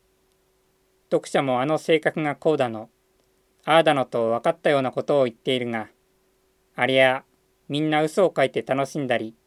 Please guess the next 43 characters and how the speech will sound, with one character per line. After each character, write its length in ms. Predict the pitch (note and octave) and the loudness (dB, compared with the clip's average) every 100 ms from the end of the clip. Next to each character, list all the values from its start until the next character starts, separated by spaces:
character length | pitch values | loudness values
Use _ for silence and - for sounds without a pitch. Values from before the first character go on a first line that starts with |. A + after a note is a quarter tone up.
| _ _ _ _ - | _ _ _ _ -10
嘘 240 | C#3+ G3+ | -2 2
を 40 | E3+ | 4
読 180 | C3+ | 2
ん 60 | B2 | 0
で 120 | A2+ | -2
嬉 200 | A2 C3 | -2 -4
し 60 | E3 | -2
が 80 | D#3 | -2
っ 100 | - | -2
て 140 | D3 | -4
る 80 | B2 | -4
ん 100 | A2+ | -2
だ 100 | A2 | 0
ろ 240 | A2 G#2 | 0 -2
う。 60 | _ _ _ _ _ _ _ _ _ _ _ _ _ _ _ _ _ _ _ _ | _ _ _ _ _ _ _ _ _ _ _ _ _ _ _ _ _ _ _ _
本 180 | D#3+ D#3+ | -8 -2
当 160 | F3 | 0
の 100 | F3 | 0
こ 120 | E3 | 0
と 140 | E3 E3 | 2 2
を 20 | |
言 220 | B2+ A#2+ | 2 -2
う 20 | |
と、 340 | A#2 B2 A#2 - _ _ _ _ _ | -4 -4 -4 -6 _ _ _ _ _
性 240 | - D3+ | -2 -2
格 220 | - - | -2 -2
な 100 | E3+ | -2
ん 60 | D#3+ | -2
て 320 | D3 A#2+ A2+ | -2 -2 -2
ま 100 | A2+ | -6
と 140 | C#3+ | -4
ま 80 | D3+ | -4
っ 80 | D#3 | -2
た 100 | E3+ | -2
も 140 | E3 | -2
の 100 | E3 | -2
は 220 | C#3+ A#2+ A2+ | 0 -2 -2
あ 40 | |
り 80 | D3 | -4
ゃ 60 | |
し 160 | - C3 | -4 -4
な 140 | A#2 | -6
い。 120 | G#2+ | -6